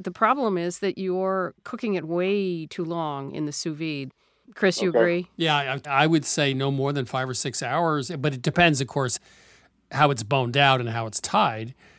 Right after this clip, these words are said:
Speaker 3: and how thick it is. But I would say, you know, a fourth that time, something
Speaker 1: Yeah,
Speaker 3: ballpark, six
Speaker 1: yeah.
Speaker 3: hours maybe.
Speaker 2: Okay.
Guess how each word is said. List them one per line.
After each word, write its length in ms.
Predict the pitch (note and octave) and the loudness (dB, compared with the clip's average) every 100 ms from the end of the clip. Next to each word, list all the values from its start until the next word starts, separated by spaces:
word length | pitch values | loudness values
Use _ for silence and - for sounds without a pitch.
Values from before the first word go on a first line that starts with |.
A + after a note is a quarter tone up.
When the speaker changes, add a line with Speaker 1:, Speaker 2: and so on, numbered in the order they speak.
| _ _ - | _ _ -8
Speaker 3:
and 120 | A#2 | -4
how 100 | C3 | 0
thick 260 | - G3+ | 2 0
it 100 | B2+ | 0
is. 140 | A2+ A#2 | -8 -8
But 200 | C3+ B2 | -4 -2
I 100 | C3+ | 0
would 160 | C#3 A#2 | 0 0
say, 520 | - B2+ A#2+ A#2+ - _ - | -2 -2 -4 -8 -12 _ -10
you 100 | C#3+ | -6
know, 180 | A#2+ A#2+ | -6 -8
a 40 | |
fourth 400 | G#2+ - D3+ D3 - | -8 2 2 2 -4
that 200 | G#2 - | -12 -12
time, 440 | A#2 G#2+ G#2 D#3 | -12 -12 -14 -10
something 400 | - B2+ A#2+ G#2+ G2+ | -6 -6 -8 -10 -2
Speaker 1:
Yeah, 240 | F3+ D#3+ | -2 -2
Speaker 3:
ballpark, 260 | - G2+ - | -6 -8 -4
six 240 | F3 D#3+ | -2 0
Speaker 1:
yeah. 120 | C#3+ | 2
Speaker 3:
hours 280 | B2 A#2+ A2 | 0 -2 -6
maybe. 280 | A#2+ A#2 B2 | -8 -4 4
Speaker 2:
Okay. 420 | D3+ D#3 C#3+ B2+ | 4 6 4 0